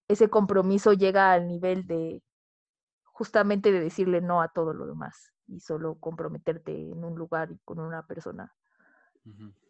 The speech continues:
Speaker 1: y serle fiel y, y servirle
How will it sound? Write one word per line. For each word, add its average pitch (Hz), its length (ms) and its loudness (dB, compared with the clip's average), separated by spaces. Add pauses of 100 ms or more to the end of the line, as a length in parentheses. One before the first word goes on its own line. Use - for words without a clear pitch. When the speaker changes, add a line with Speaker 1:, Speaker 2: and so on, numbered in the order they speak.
(140)
Speaker 1:
y 165 340 -12
serle 170 300 -2
fiel 175 380 -2
y, 160 460 -8 (180)
y 170 400 -6
servirle 180 680 2